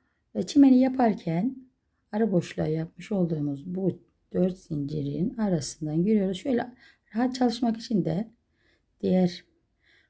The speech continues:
papatyayı arkaya yatırıyoruz. Şöyle sık iğne ile sabitledim ve beş tane zincir çekiyorum. Beş zincirimi kapattım.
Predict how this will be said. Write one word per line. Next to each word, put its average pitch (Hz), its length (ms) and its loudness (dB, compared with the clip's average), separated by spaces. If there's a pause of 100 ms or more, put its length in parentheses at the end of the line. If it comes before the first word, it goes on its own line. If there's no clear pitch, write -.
papatyayı - 540 -6
arkaya 175 380 0
yatırıyoruz. 180 760 -4 (800)
Şöyle 190 280 -12
sık 220 300 -6
iğne 160 260 2
ile 151 180 -4
sabitledim 190 1000 -4
ve 185 160 0
beş 226 240 4
tane 165 300 0
zincir 160 280 -2
çekiyorum. - 640 -10 (2250)
Beş - 100 -18
zincirimi 160 800 -4
kapattım. 180 1040 -6